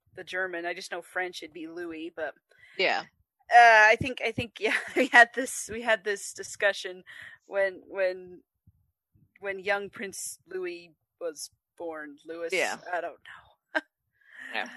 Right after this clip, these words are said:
Speaker 1: And I keep forgetting, so
Speaker 2: Yeah. <laughs>
Speaker 1: Will and Kate, apologies.
Speaker 2: Yes. <laughs>
Speaker 1: 'Cause I know I would be annoyed if someone got my kid,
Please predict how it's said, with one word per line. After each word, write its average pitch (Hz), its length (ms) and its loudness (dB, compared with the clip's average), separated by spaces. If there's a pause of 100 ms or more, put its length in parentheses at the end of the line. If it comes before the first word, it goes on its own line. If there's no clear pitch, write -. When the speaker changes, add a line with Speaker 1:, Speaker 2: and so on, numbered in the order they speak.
(880)
Speaker 1:
And - 80 6
I 254 80 12
keep 240 240 -4
forgetting, 185 440 -4
so 180 420 -2
Speaker 2:
Yeah. 208 280 6 (360)
<laughs> - 300 0
Speaker 1:
Will 269 200 8
and 262 140 4
Kate, 233 420 6 (100)
apologies. 202 1120 0
Speaker 2:
Yes. 208 840 4 (120)
<laughs> 285 280 4
Speaker 1:
'Cause 294 240 4
I 233 1040 2
know 262 140 6
I 247 140 12
would 240 140 8
be 240 160 -2
annoyed 202 360 -2
if 196 100 -6
someone 196 340 -6
got 190 200 4
my 180 160 -2
kid, 180 340 -12